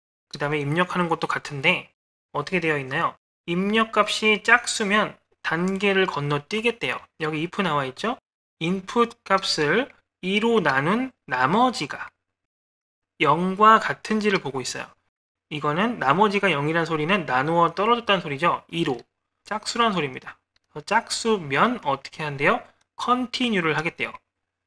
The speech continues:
그러면 컨티뉴 밑에 있는 이 코드는 무시하고 그냥 건너뜁니다. 그리고 넘어가요.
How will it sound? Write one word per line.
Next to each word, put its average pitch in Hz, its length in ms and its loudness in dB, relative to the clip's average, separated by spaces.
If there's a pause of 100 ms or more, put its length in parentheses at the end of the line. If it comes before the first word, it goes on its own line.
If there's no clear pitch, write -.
(160)
그러면 190 420 0
컨티뉴 240 1040 0
밑에 180 480 0
있는 196 260 0
이 151 160 -2
코드는 185 540 0
무시하고 180 520 0
그냥 151 240 -4
건너뜁니다. 143 720 -4 (460)
그리고 202 300 2
넘어가요. 127 340 -4